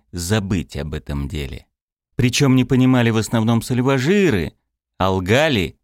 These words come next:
местные торговцы. Что он знает об этой семье?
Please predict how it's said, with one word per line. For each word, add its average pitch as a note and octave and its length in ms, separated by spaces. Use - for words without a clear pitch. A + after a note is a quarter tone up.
местные F2 680
торговцы. - 760
Что - 240
он B2+ 120
знает G#2+ 340
об F#2+ 120
этой F#2+ 240
семье? D2+ 580